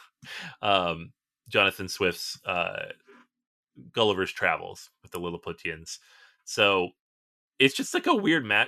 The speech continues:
mishmash. I don't know why all of a sudden the eighteen X X games are like, "All right, let's make a roll and write with a cat." Cool. And now we've got, we're going to Gulliver's Travels with cards, and we're building a train system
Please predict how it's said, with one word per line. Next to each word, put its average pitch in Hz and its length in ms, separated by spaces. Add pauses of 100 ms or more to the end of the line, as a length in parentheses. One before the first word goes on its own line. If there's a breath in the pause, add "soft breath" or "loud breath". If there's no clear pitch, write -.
mishmash. 98 460
I 139 60
don't 190 140
know 175 100
why 135 260
all 120 120
of 110 60
a - 20
sudden 113 140
the 107 160
eighteen 101 220
X 90 180
X 98 200
games 85 220
are 95 40
like, 90 200
"All 185 80
right, 135 60
let's 127 180
make 165 160
a 131 80
roll 110 240
and 123 100
write 120 120
with 104 100
a 95 140
cat." - 380 (520)
Cool. 107 360 (260 soft breath)
And 107 120
now 139 180
we've 165 180
got, 117 360 (920)
we're 113 120
going 127 240
to 107 60
Gulliver's 120 420
Travels 110 480
with 87 160
cards, - 840
and 82 380 (260)
we're 87 140 (200)
building 104 300
a 90 80
train 85 480
system - 480